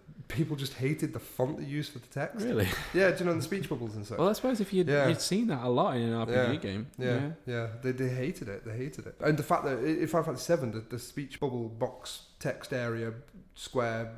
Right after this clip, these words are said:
Speaker 1: U I element, you could change the colour of it, all four corners, and it would bleed in. It was just a super useless
Speaker 2: Mm-hmm.
Speaker 1: feature in the options menu. But I always had it so it'd, like, start, go, like, blue, green from top left to bottom right, and then red, yellow to, you know, so
Speaker 2: Yeah.
Speaker 1: you end up with a proper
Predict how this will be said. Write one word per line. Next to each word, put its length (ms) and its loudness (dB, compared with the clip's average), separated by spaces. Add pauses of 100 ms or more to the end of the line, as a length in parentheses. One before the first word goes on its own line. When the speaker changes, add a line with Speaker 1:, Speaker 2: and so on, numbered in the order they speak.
(160)
Speaker 1:
U 200 0
I 380 -2
element, 500 -6
you 120 2
could 160 2
change 240 4
the 60 0
colour 240 4
of 100 2
it, 60 2
all 160 6
four 220 2
corners, 360 2
and 80 -4
it 80 -4
would 120 -8
bleed 300 -2
in. 120 -2
It 120 -2
was 100 -8
just 120 -10
a 80 -6
super 300 0
useless 720 -2
Speaker 2:
Mm-hmm. 140 -8
Speaker 1:
feature 460 -6
in 100 -8
the 60 -4
options 380 -6
menu. 260 -8 (440)
But 120 0
I 120 4
always 160 0
had 120 -4
it 100 -12
so 80 -10
it'd, 140 -8
like, 160 -6
start, 580 -8
go, 120 -4
like, 180 -8 (180)
blue, 240 2
green 400 -2
from 160 -10
top 300 -10 (120)
left 460 -10
to 100 -16
bottom 320 -8
right, 240 -6
and 120 -10
then 200 -8
red, 220 -6
yellow 460 -6
to, 100 -12 (220)
you 60 -6
know, 100 -4
so 120 -4
Speaker 2:
Yeah. 60 2
Speaker 1:
you 60 4
end 100 4
up 60 -2
with 80 0
a 40 -6
proper 240 -4